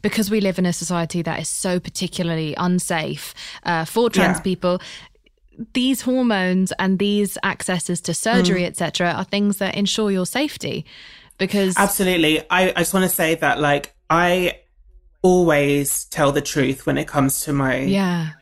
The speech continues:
Speaker 2: my transition. I'm not gonna sit here and pretend that I have, you know, had a squeaky <laughs> clean life
Speaker 1: No.
Speaker 2: and that I've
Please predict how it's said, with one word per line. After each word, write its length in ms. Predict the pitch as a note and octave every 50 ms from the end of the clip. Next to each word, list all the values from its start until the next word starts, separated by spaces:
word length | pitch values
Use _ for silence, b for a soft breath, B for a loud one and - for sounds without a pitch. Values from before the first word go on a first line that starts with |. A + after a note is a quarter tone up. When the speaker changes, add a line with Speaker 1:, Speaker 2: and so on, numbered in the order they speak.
| _ _ _
Speaker 2:
my 340 | - D3 C3+ C3+ C3+ C#3 C#3+ D3 -
transition. 720 | - - D3+ C#3+ C#3+ - C#3+ - - D#3 C#3 C3+ D3+ D#3 - B B B B B B B
I'm 440 | D#3+ E3 D#3 D#3 D#3+ - - - -
not 340 | - D#3 E3 E3+ D3+ D#3 D#3
gonna 300 | F3+ D#3+ D#3+ D#3 D#3 D3+
sit 260 | D3 - - - -
here 220 | - - F3 D3 C#3+
and 120 | D3 C#3+
pretend 460 | C#3+ D3+ - - - D#3 C#3+ C#3 C#3+
that 120 | C#3+ C3+ C#3+
I 460 | C#3+ C#3+ C#3+ C#3 C#3 C#3 C#3 C#3 C#3 b b b b
have, 400 | b - D3+ C#3+ C#3 C3+ C3+ - -
you 120 | D3+ C#3+
know, 200 | C#3 C#3 C#3 C#3 C#3
had 180 | - D#3 D3
a 40 | C#3+
squeaky 600 | - - - - - - E3 D3+ D3 D3 - D3
<laughs> 80 | C#3+ -
clean 280 | - F#3 - F3+ E3+ E3
life 460 | D#3+ - D3+ D#3 D#3+ D#3+ D3+ - -
Speaker 1:
No. 120 | G#3+ G#3 G#3
Speaker 2:
and 360 | G#3 G#3 G#3 G3+ D3+ - F3+
that 440 | D3 C#3 C3+ C3 C3+ C3+ - - B B B B B
I've 640 | - E3 D#3 D3 D3 D3+ D3+ D3+ D3 C#3 - -